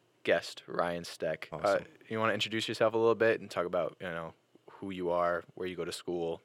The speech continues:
Speaker 2: Yep. Uh, I'm Ryan Steck. I go to school at, uh, the University of Michigan. Um, I'm a
Speaker 1: That's a
Speaker 2: basketball
Speaker 1: lie.
Speaker 2: player there.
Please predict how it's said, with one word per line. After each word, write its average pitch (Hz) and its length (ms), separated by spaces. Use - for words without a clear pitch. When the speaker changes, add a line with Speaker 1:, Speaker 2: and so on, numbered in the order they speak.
Speaker 2:
Yep. 87 180
Uh, 85 280
I'm 85 140
Ryan 85 220
Steck. 87 360
I 85 40
go 82 120
to 78 140
school 85 360
at, 80 200
uh, 78 360
the 85 80
University 80 420
of 80 40
Michigan. 82 480
Um, 78 560
I'm 82 220
a 78 220
Speaker 1:
That's 76 60
a - 20
Speaker 2:
basketball 82 420
Speaker 1:
lie. 82 80
Speaker 2:
player 82 240
there. 80 240